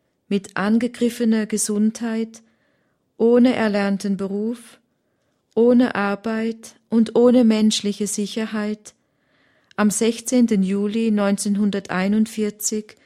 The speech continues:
ihr Elternhaus und ihre Schwestern, die noch zu Hause lebten, um mitten in der Welt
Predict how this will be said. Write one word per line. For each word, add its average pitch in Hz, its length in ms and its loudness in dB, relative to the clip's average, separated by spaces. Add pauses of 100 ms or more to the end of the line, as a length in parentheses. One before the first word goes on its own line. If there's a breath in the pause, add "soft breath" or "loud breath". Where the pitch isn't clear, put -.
(300 soft breath)
ihr 214 220 0
Elternhaus 196 1040 -2 (600)
und 233 340 4
ihre 208 220 -2
Schwestern, 214 840 -2 (400 soft breath)
die 214 120 4
noch 202 300 0
zu 220 240 -6
Hause 196 420 -4
lebten, 190 800 -6 (960)
um 214 320 2
mitten 254 400 2
in 226 140 4
der 196 240 0
Welt 214 480 -4